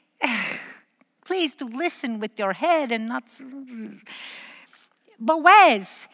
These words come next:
he gives her a safe place to spend the night, to protect her, to protect her reputation. And when Ruth goes home to Naomi in the morning, oh,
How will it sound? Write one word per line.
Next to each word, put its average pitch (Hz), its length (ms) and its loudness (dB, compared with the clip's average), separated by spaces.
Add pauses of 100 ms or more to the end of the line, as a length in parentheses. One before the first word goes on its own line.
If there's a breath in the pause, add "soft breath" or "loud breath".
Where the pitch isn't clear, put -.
he 311 160 -4
gives 277 560 -2
her 277 340 0
a 262 160 0
safe - 440 -8
place 311 600 -2
to 311 160 -12
spend 320 600 -6
the 277 100 -2
night, 269 800 -4
to 311 140 -12
protect 381 720 0
her, 196 340 -6 (200)
to 370 260 -10
protect - 540 -4 (140)
her 381 160 -4
reputation. 339 800 -2 (220 loud breath)
And 285 200 4
when 285 220 0
Ruth 381 380 2
goes 240 240 4
home 349 320 4
to 254 180 -2
Naomi 226 500 0
in 190 100 -8
the 175 100 -6
morning, 214 320 -6
oh, 220 100 4